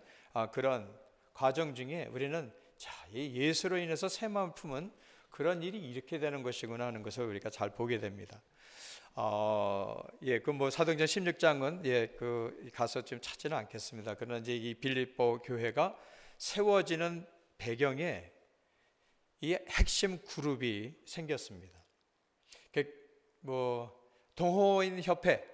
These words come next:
뭐 이런 거 할 때도 동호인 모임 할 때 거기에 그 주축 멤버들이 있잖아요, 그죠? 교회가 세워질 때 어떻습니까? 교회 주인은 예수님인데,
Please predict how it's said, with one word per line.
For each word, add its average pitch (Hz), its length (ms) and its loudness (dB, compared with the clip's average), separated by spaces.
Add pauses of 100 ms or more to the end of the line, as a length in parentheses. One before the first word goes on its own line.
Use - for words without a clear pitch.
뭐 151 120 4
이런 160 180 4
거 156 140 4
할 156 120 2
때도 147 400 2
동호인 151 380 0
모임 143 180 2
할 135 160 2
때 135 240 2
거기에 131 460 0 (360)
그 135 140 -4
주축 165 300 -2
멤버들이 143 460 2
있잖아요, 113 460 0
그죠? 165 280 0 (760)
교회가 185 380 6
세워질 170 320 2
때 - 100 0
어떻습니까? 131 580 -2
교회 147 220 4
주인은 143 300 0
예수님인데, 127 840 0